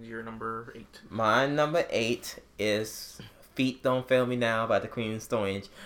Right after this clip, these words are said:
Speaker 2: No, recently Queen of Stone Age been in the, some type of hostile news because the lead single, uh, lead singer Josh Homme kicked the camera off, uh, kicked the, kick the camera,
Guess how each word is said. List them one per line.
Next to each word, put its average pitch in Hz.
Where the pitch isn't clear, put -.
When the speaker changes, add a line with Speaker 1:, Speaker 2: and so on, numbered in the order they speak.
Speaker 2:
No, 233
recently 220
Queen 196
of 160
Stone 170
Age 151
been 143
in 151
the, 139
some 160
type 156
of 127
hostile 127
news 120
because 107
the 107
lead 113
single, 110
uh, 98
lead 110
singer 101
Josh 101
Homme 98
kicked 240
the 185
camera 214
off, 190
uh, 165
kicked -
the, 143
kick 165
the 135
camera, 139